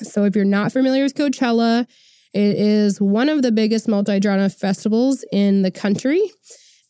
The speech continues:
and it's absolutely amazing. Highly recommend it. It's in the desert of California, so just south of, basically south of L A, about an hour or so.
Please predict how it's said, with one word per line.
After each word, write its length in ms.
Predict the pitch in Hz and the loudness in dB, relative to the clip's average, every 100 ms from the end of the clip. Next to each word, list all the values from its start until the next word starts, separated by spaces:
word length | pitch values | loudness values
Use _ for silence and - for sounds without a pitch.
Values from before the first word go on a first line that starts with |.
| _ | _
and 120 | 233 233 | 0 0
it's 160 | 214 | 0
absolutely 640 | - 233 240 277 262 277 294 | -2 -4 -2 0 0 2 0
amazing. 580 | 262 214 190 196 247 247 | 2 2 0 0 0 -4
Highly 340 | - 214 226 247 | -6 -2 0 0
recommend 460 | 269 247 208 208 | 0 0 0 0
it. 240 | 214 - _ _ | 0 -4 _ _
It's 280 | - 202 - | -4 -4 -2
in 360 | 214 214 220 214 | 0 2 2 2
the 400 | 208 208 208 202 | 2 2 2 0
desert 680 | 196 202 247 262 - - - | 0 0 0 -2 -6 -18 -6
of 300 | 208 214 202 | -2 0 -2
California, 760 | 226 220 240 240 208 208 247 285 - - - - | -2 -2 -2 -2 -2 0 0 -4 -10 -20 -20 -12
so 160 | - 202 | -2 0
just 240 | 214 - | 0 -2
south 360 | 214 185 226 - | -2 -2 -2 -2
of, 840 | 202 196 196 196 196 190 - - - | -2 2 2 2 0 -2 -8 -20 -6
basically 340 | 202 254 269 240 | -2 0 0 -2
south 340 | 240 208 226 | -2 -2 0
of 100 | 208 | 0
L 240 | 185 196 | 2 2
A, 260 | 190 185 202 - _ _ _ _ _ _ _ - | 2 0 -2 -6 _ _ _ _ _ _ _ -4
about 220 | 208 208 | 0 0
an 120 | 202 | 0
hour 440 | 202 214 220 185 180 | 0 0 0 0 -2
or 60 | |
so. 360 | - 196 202 | -2 0 0